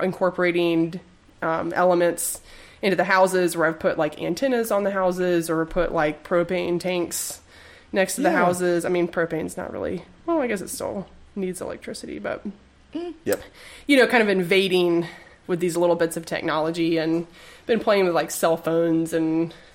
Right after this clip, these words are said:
Speaker 1: um, stuff like this. I have this one really big piece that I'm, I haven't finished yet and I'm really excited about, but it has a lot of,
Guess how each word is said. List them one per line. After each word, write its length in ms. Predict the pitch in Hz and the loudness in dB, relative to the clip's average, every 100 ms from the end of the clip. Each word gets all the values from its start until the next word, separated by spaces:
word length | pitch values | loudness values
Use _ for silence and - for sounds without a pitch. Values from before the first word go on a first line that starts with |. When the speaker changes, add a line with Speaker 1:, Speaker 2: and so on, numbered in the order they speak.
| - - | -16 -6
Speaker 1:
um, 440 | - 92 - 170 - - _ - - - - - - _ | -4 -4 -8 -10 -14 -20 _ -16 -16 -20 -20 -20 -20 _
stuff 260 | - - 190 | -6 -2 0
like 100 | - | 2
this. 160 | 170 165 | 0 0
I 80 | 185 | -2
have 120 | 202 | -2
this 140 | 170 | 0
one 180 | 175 165 | 0 0
really 200 | 151 156 | 0 -2
big 260 | 151 147 165 | -2 -4 -4
piece 320 | 156 151 - | -4 -4 -2
that 380 | 151 143 - - _ _ _ _ _ | 0 0 0 -6 _ _ _ _ _
I'm, 320 | - 175 165 - - - - - | -4 -2 -2 -6 -20 -20 -20 -8
I 60 | 180 | -2
haven't 300 | 202 196 - | -2 -2 -2
finished 440 | 180 175 175 - | 0 0 -2 0
yet 140 | 165 | 0
and 100 | 151 | 0
I'm 100 | 165 | 0
really 180 | 175 165 | 0 0
excited 340 | - - 160 160 | -4 -4 -2 -2
about, 280 | 147 147 | -2 -2
but 100 | 160 | -4
it 80 | - | -6
has 180 | 180 156 | -4 -4
a 40 | 151 | -4
lot 240 | 151 - | -4 -4
of, 240 | 170 - | -6 -10